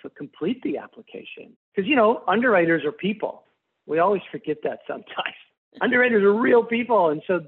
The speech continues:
they look at these things and they wanna feel comfortable that the risk is being controlled as much as possible. And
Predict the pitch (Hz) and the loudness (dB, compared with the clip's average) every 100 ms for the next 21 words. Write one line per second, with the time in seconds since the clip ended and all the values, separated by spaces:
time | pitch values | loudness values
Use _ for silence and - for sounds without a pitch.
0 | - 190 226 190 226 - 240 190 - 175 | -4 0 2 2 0 -2 -8 -8 -6 -4
1 | 180 175 180 202 214 202 - 202 190 - | -4 -4 -2 0 0 -2 -4 -2 -4 -6
2 | - 170 240 330 208 160 131 120 - _ | -10 -10 -8 -8 -6 -6 -6 -10 -16 _
3 | 160 - 151 147 190 - _ 165 143 - | -14 -8 -8 -6 -8 -10 _ -14 -12 -10
4 | 156 151 147 143 139 - 143 185 208 151 | -10 -10 -12 -14 -16 -10 -4 -2 -2 -2
5 | 135 127 143 - - - 139 - 135 127 | -6 -10 -12 -14 -16 -10 -10 -10 -14 -14
6 | 110 - - 170 | -16 -16 -10 -4